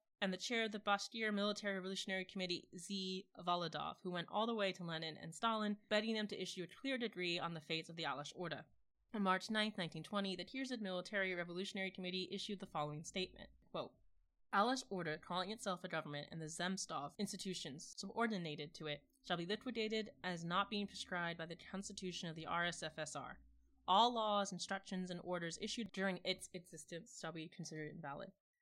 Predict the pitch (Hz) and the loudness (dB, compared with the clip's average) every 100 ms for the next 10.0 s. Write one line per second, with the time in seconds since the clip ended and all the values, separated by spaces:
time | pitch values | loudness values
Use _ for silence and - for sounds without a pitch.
0 | _ _ _ - 233 226 226 254 254 247 | _ _ _ 4 6 6 6 4 4 0
1 | 240 220 208 190 214 - 202 196 190 185 | 2 2 2 0 -4 0 2 4 2 2
2 | 214 220 214 202 185 175 170 175 170 165 | 2 2 0 0 0 -2 -4 -4 -4 -6
3 | 165 226 - 214 196 175 165 196 190 185 | -2 -2 -2 -2 0 0 0 0 2 0
4 | 180 170 202 190 - 185 180 156 - 214 | -2 -4 0 0 0 -6 -4 -8 -2 -2
5 | 208 - 180 170 - 170 156 208 202 190 | -2 -2 -2 -2 -4 -6 0 4 4 2
6 | 190 170 151 180 180 180 165 165 - 180 | -2 -8 -4 -4 -2 -6 -8 -8 -2 0
7 | 175 165 - 175 170 160 160 175 160 165 | 0 -2 -2 -4 0 0 -2 -4 -8 -6
8 | 160 156 - _ - 175 175 170 - 160 | -8 -8 -14 _ -4 -4 -2 -6 -4 -4
9 | 151 160 - 156 151 156 160 147 - - | -4 -8 -8 -6 -4 -4 -4 -6 -8 -10